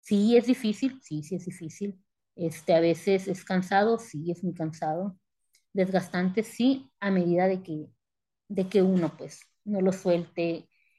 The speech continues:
Y no porque te quieras quedar para eso, no, es que simple y sencillamente mi duelo fue eso. O sea, comprender el para qué él. Y no es porque mientras no lo, no, no sabía el para qué, no lo acepté,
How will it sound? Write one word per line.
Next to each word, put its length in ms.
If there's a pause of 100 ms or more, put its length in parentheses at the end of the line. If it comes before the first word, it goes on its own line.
(120)
Y 100
no 160
porque 220
te 160
quieras 260
quedar 320
para 200
eso, 220
no, 260
es 140
que 120
simple 260
y 20
sencillamente 920
mi 140
duelo 580 (420)
fue 280
eso. 440 (500)
O 120
sea, 600 (800)
comprender 600
el 180
para 320
qué 300 (920)
él. 280 (680)
Y 140
no 180
es 220
porque 320
mientras 460
no 200
lo, 260
no, 300
no 160
sabía 220
el 80
para 240
qué, 260
no 120
lo 80
acepté, 460